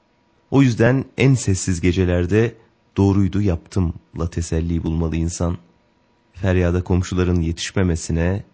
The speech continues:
soğuk duvar diplerinde sessizce ağlaşmaya alışmalı. Kendiyle hesaplaşmaya çalışmalı.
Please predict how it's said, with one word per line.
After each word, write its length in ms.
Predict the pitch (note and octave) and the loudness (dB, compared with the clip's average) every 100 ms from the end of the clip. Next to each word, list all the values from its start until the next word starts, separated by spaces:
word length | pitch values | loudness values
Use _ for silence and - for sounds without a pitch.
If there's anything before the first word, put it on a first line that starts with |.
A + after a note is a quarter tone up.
| _ _ _ _ _ | _ _ _ _ _
soğuk 420 | - G2 F2+ - | -2 0 0 -2
duvar 300 | F2 F2+ F#2 | 0 2 0
diplerinde 480 | E2+ - E2+ E2 E2 | -4 -4 -2 0 -2
sessizce 600 | - E2+ D#2+ - A#2 A2 | -6 -6 -6 -4 -2 0
ağlaşmaya 600 | F#2 F#2 F2+ - F2 F2 | 0 0 -2 -2 -2 0
alışmalı. 540 | E2 F2 F#2+ E2 F#2 - _ _ _ _ _ _ _ _ _ | -4 -6 -4 -4 -4 -14 _ _ _ _ _ _ _ _ _
Kendiyle 420 | - G#2 A2+ G#2 F#2 | -6 -2 0 0 -2
hesaplaşmaya 680 | F2+ F2+ - F2+ - F#2 F2+ | -4 -6 -4 -6 0 0 0
çalışmalı. 640 | F2+ D#2 - D#2 C#2+ | -2 -6 -6 -6 -6